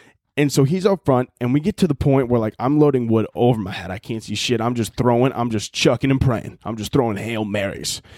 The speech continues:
And we get to the, like, the, one of the last pieces of wood, and I push, and I feel a little bit of resistance. And I'm like, "Okay,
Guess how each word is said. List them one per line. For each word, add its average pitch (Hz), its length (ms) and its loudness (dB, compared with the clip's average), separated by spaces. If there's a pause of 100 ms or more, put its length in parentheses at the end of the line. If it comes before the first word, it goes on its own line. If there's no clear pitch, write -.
(220)
And 123 140 2
we 131 60 4
get 151 120 2
to 160 80 2
the, 131 60 2
like, 127 180 2
the, 117 60 0
one 127 140 4
of 165 60 0
the 151 80 4
last 123 280 2
pieces 107 240 -2
of 104 80 0
wood, 113 200 0 (120)
and 107 100 -8
I 92 100 -10 (100)
push, 220 520 2
and 117 100 -6
I 117 60 -2
feel 202 160 -6
a 208 60 0
little 196 140 4
bit 156 100 0
of 127 100 0
resistance. 107 460 -6
And 95 80 -12
I'm 104 60 -6
like, 117 100 0
"Okay, - 400 -2